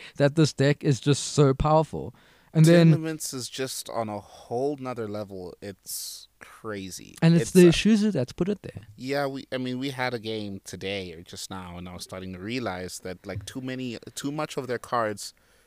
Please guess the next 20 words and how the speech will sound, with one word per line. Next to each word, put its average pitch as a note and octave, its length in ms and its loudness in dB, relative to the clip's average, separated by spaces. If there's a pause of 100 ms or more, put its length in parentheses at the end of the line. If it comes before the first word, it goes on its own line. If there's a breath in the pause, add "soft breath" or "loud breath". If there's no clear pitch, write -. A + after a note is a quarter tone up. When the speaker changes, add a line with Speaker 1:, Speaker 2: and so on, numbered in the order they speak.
(160)
Speaker 2:
do G#2 160 -4
too C3+ 240 -6
much A2 240 -10
good G2 180 -12
stuff. - 460 -10
Speaker 1:
Yeah. B2+ 360 2 (500)
Speaker 2:
Like, G2+ 260 -4
too C3 160 -6
much. - 640 -10
Speaker 1:
Of C3 160 0
their B2+ 180 2
own. G#2+ 180 -4
And D#3+ 160 6
it, D#3 200 4
the D#3 80 6
synergy C#3+ 500 6
is A#2 140 -2
too C3+ 140 0
strong. B2+ 540 -2
Speaker 2:
Yeah. C#3+ 340 -4